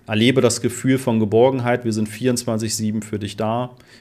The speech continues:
Erlebe den Moment, dein Traumhaus zu betreten, mit uns an deiner Seite. Finde ich super.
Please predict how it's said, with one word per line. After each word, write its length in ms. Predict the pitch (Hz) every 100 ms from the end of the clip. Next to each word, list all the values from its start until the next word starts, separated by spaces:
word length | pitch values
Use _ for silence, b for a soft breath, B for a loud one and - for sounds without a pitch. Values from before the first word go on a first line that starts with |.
| B
Erlebe 480 | 113 107 117 160 151
den 160 | 139 139
Moment, 340 | 123 113 143
dein 160 | 123 110
Traumhaus 500 | 107 123 107 101 -
zu 100 | 101
betreten, 680 | 98 - 104 110 160 - -
mit 180 | 104 104
uns 300 | 135 156 -
an 120 | 117
deiner 280 | 107 104 98
Seite. 440 | 98 98 135 170 - - _ _ _ -
Finde 160 | 98
ich 60 | 92
super. 380 | 120 117 135